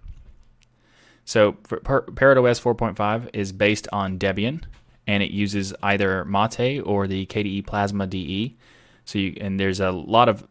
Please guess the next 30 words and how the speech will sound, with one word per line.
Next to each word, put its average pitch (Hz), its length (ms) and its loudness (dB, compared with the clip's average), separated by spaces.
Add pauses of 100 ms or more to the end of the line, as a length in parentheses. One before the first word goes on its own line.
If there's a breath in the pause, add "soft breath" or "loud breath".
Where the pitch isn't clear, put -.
(220)
lot 123 340 4
of 113 80 0
changes 101 400 -4
when 101 140 -4
it, 98 120 -8
it's 104 160 -4
a 98 240 2 (480 soft breath)
the, 104 180 2 (540)
it's - 120 -4
not, 170 200 6
like, 131 140 6
a 110 40 2
huge 117 520 0
major 117 460 2
change 131 460 0
as 104 140 -6
far 107 160 0
as 95 100 -2
the 95 60 -6
version 113 340 0
goes, 147 280 2
but 98 180 0
there's 101 160 -2
a 95 60 -4
lot 101 280 2
of 101 60 -2
changes 98 400 -2
in 92 160 -4
actual 92 360 -6
code. 117 380 -2